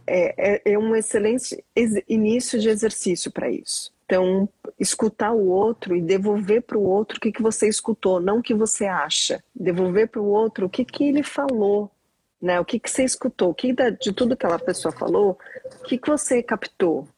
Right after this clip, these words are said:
"Ó, eu te escutei, eu, eu escutei você falando isso. Foi isso que você quis dizer?" E normalmente a pessoa começa a falar e é a, e é a ponta do iceberg, né? Então ela fala isso da pontinha, daí quando você pergunta isso, ela pode aprofundar.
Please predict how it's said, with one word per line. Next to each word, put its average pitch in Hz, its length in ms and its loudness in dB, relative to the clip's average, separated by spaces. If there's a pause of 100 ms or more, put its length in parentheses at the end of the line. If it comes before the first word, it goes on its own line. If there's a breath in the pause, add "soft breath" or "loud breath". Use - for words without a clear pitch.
(200)
"Ó, 190 120 2
eu 175 120 2
te - 160 0
escutei, 220 720 0 (100)
eu, 190 220 2
eu 196 100 2
escutei 220 680 0
você 240 360 0
falando 226 380 0
isso. 165 480 0 (340)
Foi 320 200 0
isso - 160 -4
que - 60 -8
você 175 120 0
quis 165 160 -2
dizer?" 180 380 0 (260)
E 185 60 0
normalmente 233 540 2
a 214 40 0
pessoa 196 280 0
começa 180 480 2
a - 20 -4
falar 151 580 0
e 175 100 4
é 175 100 4
a, 180 340 0
e 180 120 2
é 165 40 2
a 180 60 2
ponta 202 300 0
do 190 120 2
iceberg, 143 640 0
né? 151 240 0
Então 160 260 0
ela 160 140 0
fala 185 400 0
isso 208 420 0
da 185 120 2
pontinha, 185 800 0
daí 180 140 0
quando 240 180 0
você - 100 0
pergunta 208 640 2
isso, 208 340 2
ela 190 120 0
pode 196 340 0
aprofundar. 190 920 0